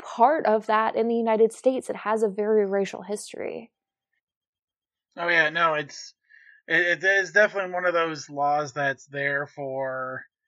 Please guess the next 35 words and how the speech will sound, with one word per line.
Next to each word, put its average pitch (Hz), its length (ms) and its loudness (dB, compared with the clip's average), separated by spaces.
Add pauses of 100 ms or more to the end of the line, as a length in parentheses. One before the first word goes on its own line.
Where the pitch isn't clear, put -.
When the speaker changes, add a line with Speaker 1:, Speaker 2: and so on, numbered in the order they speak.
(240)
Speaker 2:
kicking 190 300 4
them 165 140 -4
while 151 180 0
they're 147 140 0
down, 139 520 2 (300)
whether 147 300 0
that's 147 320 0
the - 100 -6
peasant 151 420 -2
class 156 480 0 (100)
or 135 280 -8
the 127 80 -18
people 147 320 -12
that 139 200 -4
were 135 200 -6
up 139 160 -8
until, 139 760 -4 (840)
what, 135 240 -6
a 127 60 -4
year 151 340 0
ago, 160 640 0 (420)
slaves 143 540 -2
with 139 160 -8
no 139 540 -4
right 139 280 0
or 147 120 6
say. 165 560 6 (920)
Speaker 1:
Yeah, 233 320 6
a - 40 8
year 254 220 8
ago 220 160 6
is 196 120 4
in 196 120 0
eighteen 190 320 -6
sixties. - 520 -12